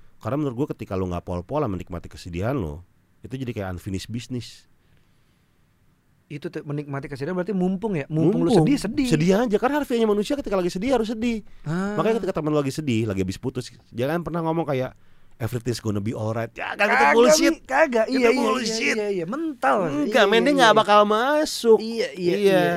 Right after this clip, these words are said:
Speaker 2: iya, iya.
Speaker 1: Paling beres ada ketika ada temen lu putus atau lagi sedih, udah nikmatin aja, cuy.
Speaker 2: Kalau enggak ya minimal kita duduk aja di sampingnya, selesai kan?
Speaker 1: Iya.
Speaker 2: Iya, iya.
Speaker 1: Nggak usah ngomong apa-apa, lu mau cerita kayak main P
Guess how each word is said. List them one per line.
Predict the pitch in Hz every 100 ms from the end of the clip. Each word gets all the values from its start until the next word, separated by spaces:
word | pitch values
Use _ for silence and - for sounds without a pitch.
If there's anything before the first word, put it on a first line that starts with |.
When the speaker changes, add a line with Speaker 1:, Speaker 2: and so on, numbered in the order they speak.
| 165
Speaker 2:
iya, | 139 139 131
iya. | - _ _ -
Speaker 1:
Paling | - 185 196
beres | 190 202 214
ada | 208
ketika | 190 175 151
ada | 135
temen | 135 127
lu | 113
putus | 117 139 113 -
atau | 110
lagi | 98
sedih, | 98 101 92 87
udah | 82 76
nikmatin | 78 78 80 73 80
aja, | 71 67 71 67
cuy. | 64 65 _ _ _
Speaker 2:
Kalau | - 139 113
enggak | 139 208
ya |
minimal | 160 135 147 202
kita | 170
duduk | 208 151 131
aja | 147
di | 185
sampingnya, | 175 165 190
selesai | 160 180 -
kan? | 180 170
Speaker 1:
Iya. | 214
Speaker 2:
Iya, | 320 190 113 90 85 82
iya. | 123 - - - -
Speaker 1:
Nggak | 185 185
usah | 202 196
ngomong | 190 180
apa-apa, | 170 - 294 - 120
lu | 110 101
mau |
cerita | 92 90 104
kayak | 120 113
main | 90
P | 82